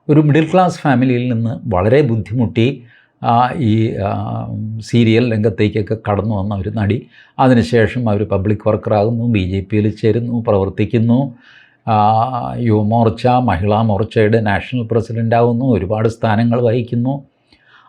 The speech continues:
അങ്ങനെ, ആ, ആ, വന്ന സ്ത്രീ, അവർ എങ്ങനെയാണ് ഒരു പി എച്ച് ഡി തട്ടിക്കൂട്ടുക? ഈ പി എച്ച് ഡി ഇല്ല, അതുകൊണ്ട് അവർക്ക് മന്ത്രിയാകാൻ യോഗ്യതയില്ല എന്നുള്ള ധ്വനിയിൽ അല്ലെങ്കിൽ ഫാക്റ്റിൽ ഒക്കെ സംസാരിക്കുന്നത്,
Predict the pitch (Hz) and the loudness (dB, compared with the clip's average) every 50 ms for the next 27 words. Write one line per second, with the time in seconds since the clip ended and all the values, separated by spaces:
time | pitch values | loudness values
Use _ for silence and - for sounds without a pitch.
0 | _ - 160 160 180 196 202 220 214 214 208 196 160 - - 123 120 - - - | _ 0 2 4 4 6 6 6 6 4 4 2 0 0 -2 -2 -4 -4 -4 -8
1 | 123 123 123 - - - 117 113 110 107 110 104 - - - 104 95 90 - - | -8 -8 -8 -10 -6 -2 0 2 2 2 2 0 -2 -4 -4 -2 -2 -2 -4 -8
2 | _ _ _ _ _ _ _ _ _ _ _ - 131 135 139 170 170 156 120 110 | _ _ _ _ _ _ _ _ _ _ _ -2 2 4 4 4 4 4 2 2
3 | 160 175 - - - 147 139 139 147 165 165 147 131 131 131 113 104 107 113 104 | -2 -6 -10 -8 -2 0 2 4 4 4 4 4 2 2 2 0 0 0 -2 -2
4 | - 117 110 113 143 139 143 - 156 139 143 110 107 104 - 113 87 - 110 104 | 0 2 4 6 4 4 2 0 -2 -2 0 0 0 0 0 -2 -2 0 -2 0
5 | - 107 95 85 - - - _ _ _ _ _ _ _ _ _ _ _ - 143 | 0 0 0 0 -2 -6 -14 _ _ _ _ _ _ _ _ _ _ _ 0 0
6 | 127 113 - 123 127 151 175 170 170 - 170 180 180 170 131 104 131 156 151 - | 2 2 4 4 4 6 4 4 4 2 2 2 4 4 4 4 2 2 0 0
7 | - 127 120 123 131 135 139 131 135 120 113 117 120 110 104 104 104 110 113 131 | -2 0 2 2 2 2 2 2 2 2 2 0 -2 -2 0 0 2 2 2 2
8 | 135 123 104 98 101 104 113 120 117 104 107 110 107 123 120 113 107 113 98 98 | 2 2 2 2 0 -2 -2 -2 0 0 0 2 2 2 2 2 2 2 2 2
9 | 110 120 - - _ - - _ _ - 131 127 143 160 170 156 143 135 120 117 | 0 0 -2 -8 _ -20 -20 _ _ 0 2 2 4 4 4 4 4 4 2 2
10 | 110 90 92 104 104 104 107 123 117 90 82 - - _ _ _ _ _ - - | 0 2 2 2 4 4 4 4 2 2 0 -4 -8 _ _ _ _ _ -6 -2
11 | 113 113 120 104 104 123 123 117 - 117 107 110 117 117 120 - 135 107 95 101 | 0 2 2 2 2 0 0 -2 -4 -2 -2 0 -2 -2 0 0 0 0 0 -2
12 | 101 - 113 107 - - 113 104 98 - - 120 110 104 113 104 104 92 101 104 | -2 0 0 -2 -2 -2 -4 -4 -4 -2 0 0 0 0 0 -2 -4 -4 -4 -4
13 | 101 | -6